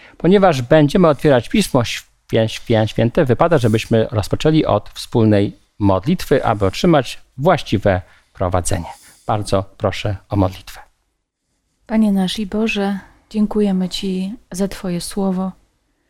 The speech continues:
Speaker 2: Dziękujemy Ci za Twoją cierpliwość do nas i za to, że uczysz i nas cierpliwości.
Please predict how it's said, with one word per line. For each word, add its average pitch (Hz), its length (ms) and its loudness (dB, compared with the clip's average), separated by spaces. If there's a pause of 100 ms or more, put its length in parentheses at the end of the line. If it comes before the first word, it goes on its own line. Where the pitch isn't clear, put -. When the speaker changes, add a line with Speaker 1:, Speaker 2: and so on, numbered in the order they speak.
(340)
Speaker 2:
Dziękujemy 196 540 -4
Ci 185 320 -6
za 180 160 -4
Twoją 226 380 -2
cierpliwość 180 680 -6
do 175 180 -4
nas 180 400 -6 (720)
i 208 80 -8
za 196 160 0
to, 196 180 -4
że 180 260 -4 (100)
uczysz 202 460 -6
i 202 80 -2
nas 185 360 -2
cierpliwości. 170 1000 -10